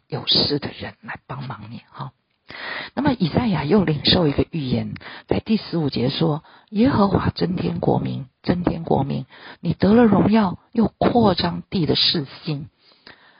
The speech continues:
以赛亚眼看强敌入境哦，百姓死伤无数，他会问神啊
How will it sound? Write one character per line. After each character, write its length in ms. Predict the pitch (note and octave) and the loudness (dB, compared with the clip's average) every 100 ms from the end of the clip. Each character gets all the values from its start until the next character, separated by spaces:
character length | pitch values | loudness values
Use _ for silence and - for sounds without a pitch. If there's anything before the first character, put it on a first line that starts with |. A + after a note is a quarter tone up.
| _ - | _ -2
以 140 | G#3+ | 0
赛 180 | - E4+ | 2 2
亚 140 | C#4+ | 4
眼 300 | A3 F#3+ F#3 | 2 2 2
看 220 | - C4+ A3+ | 2 -2 -2
强 320 | - E3 F#3+ | -2 0 -2
敌 160 | F3 D#3+ | 0 0
入 260 | G3 F#3 | 2 0
境 340 | D#3+ - D#3+ B2 | -4 -4 -2 -2
哦， 180 | - _ _ _ - | -6 _ _ _ -4
百 200 | - D#3 | -2 -2
姓 280 | - G#3 E3+ | -2 -2 -2
死 300 | - - C3 | -10 -10 -6
伤 320 | - E3 E3+ | -4 -4 -6
无 220 | F3 C3+ | -4 -4
数， 320 | - - - - _ _ _ _ _ _ _ _ - | -4 -4 -8 -12 _ _ _ _ _ _ _ _ -4
他 160 | A3 B3 | -2 0
会 200 | B3+ A3+ | 2 4
问 300 | A#3 G3+ F#3 | 2 0 -4
神 480 | F3 - - C#3+ | -4 -2 -2 -6
啊 260 | D3+ B2 | -8 -8